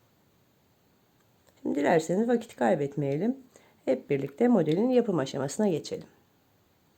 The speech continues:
Şimdi önce isterseniz rengini de göstereyim ben sizlere. Belki renk numarasını merak eden arkadaşlarımız olabilir.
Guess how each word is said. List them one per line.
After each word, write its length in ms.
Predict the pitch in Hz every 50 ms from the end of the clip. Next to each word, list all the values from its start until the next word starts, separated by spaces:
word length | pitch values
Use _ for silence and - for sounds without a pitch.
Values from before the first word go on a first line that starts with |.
| _ _ _ _ _ _ _ - - - - - _ _ _ _ _ _ _ - -
Şimdi 160 | - 262 277 285
önce 280 | 269 262 247 240 269
isterseniz 640 | 240 226 - - 262 247 240 - 254 254 247 226 220
rengini 360 | 233 233 233 233 240 247 240
de 80 | 208
göstereyim 500 | 165 160 160 156 - - 160 156 165 165
ben 160 | 165 160 160 151
sizlere. 440 | 156 160 160 156 156 165 170 196
Belki 320 | 202 202 185 185 - - 185
renk 240 | 190 180 170 175 185
numarasını 400 | 180 170 160 156 156 - 175 170
merak 340 | 170 165 160 151 147 -
eden 200 | 160 160 160 160
arkadaşlarımız 800 | 165 160 160 156 - 156 151 147 143 - - 156 147 151 147 - -
olabilir. 640 | - 165 156 143 139 - 143 156 175 220 233 -